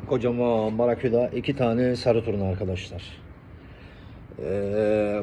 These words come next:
barakuda kalın arkadaşlar, bakın yani ince değil. Ondan sonra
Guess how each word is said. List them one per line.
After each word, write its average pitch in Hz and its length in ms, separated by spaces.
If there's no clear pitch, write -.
barakuda 127 480
kalın 131 220
arkadaşlar, 110 580
bakın 104 220
yani 90 360
ince 95 220
değil. 104 180
Ondan 110 400
sonra 104 280